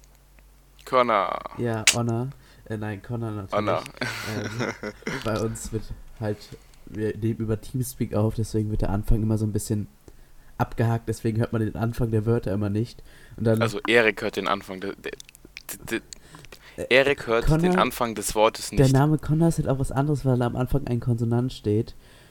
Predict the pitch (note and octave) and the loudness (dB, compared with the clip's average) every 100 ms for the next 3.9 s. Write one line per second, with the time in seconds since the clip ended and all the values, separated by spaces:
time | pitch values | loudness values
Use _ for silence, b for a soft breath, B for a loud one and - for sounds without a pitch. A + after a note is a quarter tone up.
0 | b b - - A2 A2 A2 - - G#2+ | b b -8 0 2 2 -2 -10 -4 -2
1 | A2 A2 - - - - A2+ G#2+ G#2+ G#2+ | 0 -4 -14 -18 -10 -4 -2 -2 -2 -2
2 | G#2+ - A2 G#2 F2+ A2+ - A2 G2+ G2+ | -4 -4 -4 -4 -6 -8 -6 -6 -6 -6
3 | G#2+ G2 G2 - b b - G#2 F#2+ | -6 -6 -8 -16 b b -6 -2 -2